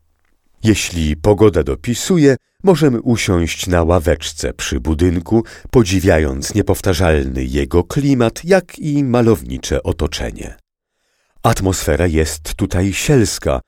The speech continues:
lecz nieopodal stąd, pod koniec drugiej wojny światowej, rozegrała się tragedia. W pobliskim lasku stoi pomnik.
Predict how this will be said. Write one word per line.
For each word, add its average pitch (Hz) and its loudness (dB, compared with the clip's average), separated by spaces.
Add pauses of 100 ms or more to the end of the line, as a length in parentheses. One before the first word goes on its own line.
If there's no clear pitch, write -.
(260)
lecz - 0
nieopodal 78 0
stąd, 62 -8 (300)
pod - 0
koniec 131 0
drugiej 110 0
wojny 98 2
światowej, 80 0
rozegrała 98 2
się 85 -6
tragedia. 62 -8 (720)
W - -6
pobliskim 107 0
lasku 92 -4
stoi 127 -2
pomnik. - -8